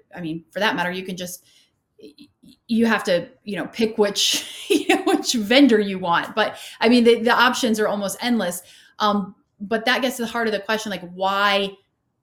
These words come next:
I N E? And I think you gave a perfect answer to it because, because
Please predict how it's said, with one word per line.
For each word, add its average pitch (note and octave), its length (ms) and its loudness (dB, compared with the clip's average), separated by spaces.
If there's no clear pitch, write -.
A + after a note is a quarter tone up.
I G3+ 240 4
N F#3+ 120 -2
E? G3+ 240 2
And E3 100 -4
I C#3 60 -4
think G3 320 -10
you G#3+ 140 -4
gave G#3 160 4
a F#3+ 40 -8
perfect G3+ 300 -6
answer G#3 300 -6
to - 160 -10
it A3+ 80 -10
because, F3 380 -12
because F#3 440 -12